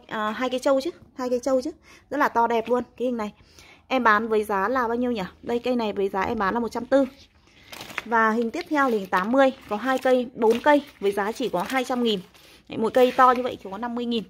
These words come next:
Tám mốt với giá em bán một trăm chín mươi nghìn cho ba, hai cây châu rất là to luôn.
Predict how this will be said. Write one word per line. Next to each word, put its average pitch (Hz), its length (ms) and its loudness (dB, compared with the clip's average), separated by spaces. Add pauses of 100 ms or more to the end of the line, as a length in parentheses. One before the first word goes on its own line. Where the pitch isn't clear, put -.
Tám 202 200 -8
mốt 330 140 2 (420)
với 208 120 4
giá 208 120 2
em 233 160 -2
bán 202 160 2
một 247 120 0
trăm 247 160 -2
chín 226 220 -2
mươi 254 100 2
nghìn 254 240 4
cho 240 160 -6
ba, 233 100 -4
hai 240 160 -2
cây 240 240 0
châu 233 180 0
rất 311 120 -2
là 320 100 -2
to 233 220 6
luôn. 240 160 2